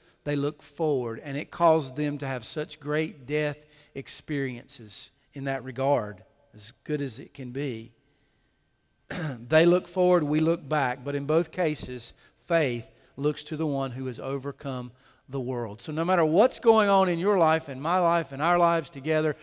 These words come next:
Christ has overcome the world, and we are going to heaven with him. And life is messy, as we've seen. I just, I can't imagine all of this when you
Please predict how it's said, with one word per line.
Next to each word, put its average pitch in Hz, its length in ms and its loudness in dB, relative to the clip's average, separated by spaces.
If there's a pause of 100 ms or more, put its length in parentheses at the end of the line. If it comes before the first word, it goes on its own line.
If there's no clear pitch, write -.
(220)
Christ 175 420 4
has 143 120 -4
overcome 151 540 0
the 143 80 -2
world, 143 340 2
and 131 180 -6
we 160 180 0
are 139 120 2
going 139 540 0 (340)
to 143 140 -4
heaven 139 400 4 (320)
with 127 100 -10
him. 135 340 -4 (960)
And 143 180 -2
life 180 400 4
is 165 320 0
messy, 147 680 0 (320)
as 120 100 -18
we've 147 160 -4
seen. 143 540 -4 (520)
I - 60 -18
just, 147 200 -14 (140)
I - 40 -20
can't 139 340 -10 (160)
imagine 202 320 -8
all 127 220 -2
of 107 80 -10
this 113 300 -10
when 131 120 -12
you 123 100 -10